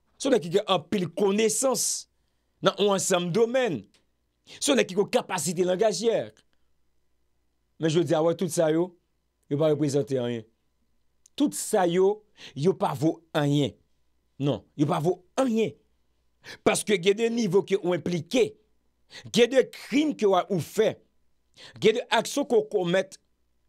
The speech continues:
gen de pwa, ke de chaj ou pran, ou lage sou lestomak ou jiskaske ou mouri. W antre, w ale anba tè. Se ou gade, se yon chak, se yon chak sèl ou lage sou lestomak ou ki p'ap janm fonn.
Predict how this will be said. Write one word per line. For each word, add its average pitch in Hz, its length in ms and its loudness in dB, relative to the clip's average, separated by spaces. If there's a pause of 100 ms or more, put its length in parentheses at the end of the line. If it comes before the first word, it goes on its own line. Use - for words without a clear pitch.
(160)
gen 247 300 0
de 262 100 2
pwa, 233 420 -4
ke 220 160 -2
de 202 140 2
chaj 180 680 -2 (480)
ou 247 120 2
pran, - 340 -4
ou 190 160 2
lage 175 260 0
sou 170 160 -2
lestomak 160 640 0
ou 117 120 -10 (440)
jiskaske 220 760 -2
ou 208 80 2
mouri. 196 320 0
W 190 100 2
antre, 190 260 -6
w 170 160 4
ale 170 220 0
anba 151 280 0
tè. 175 240 0 (600)
Se 202 260 2
ou 208 140 0
gade, 185 300 0
se - 80 -6
yon 214 120 0
chak, 180 260 -2
se 175 100 -10
yon 226 160 -4
chak - 240 -4
sèl 180 520 0 (280)
ou 190 160 2
lage 175 260 2
sou 165 160 -2
lestomak 143 560 0
ou 117 120 -6 (480)
ki 190 120 -2
p'ap 156 180 0
janm 156 460 -2
fonn. 113 420 -10